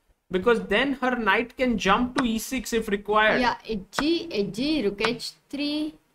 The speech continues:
Speaker 2: queen H three can't. Actually, can you do
Speaker 1: No,
Speaker 2: it?
Speaker 1: take
Speaker 2: Bishop
Speaker 1: with the
Speaker 2: D four?
Speaker 1: bishop.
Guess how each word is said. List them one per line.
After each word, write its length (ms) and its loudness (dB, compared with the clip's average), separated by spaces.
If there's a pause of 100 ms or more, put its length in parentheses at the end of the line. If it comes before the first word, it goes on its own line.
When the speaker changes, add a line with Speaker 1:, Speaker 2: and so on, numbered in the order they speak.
(180)
Speaker 2:
queen 540 4
H 260 0
three 200 -2
can't. 340 2 (240)
Actually, 320 -2
can 160 0
you 160 2
do 140 2
Speaker 1:
No, 100 2
Speaker 2:
it? 200 -4
Speaker 1:
take 180 2
Speaker 2:
Bishop 200 -2
Speaker 1:
with 80 -4
the 80 2
Speaker 2:
D 60 0
four? 40 -2
Speaker 1:
bishop. 460 0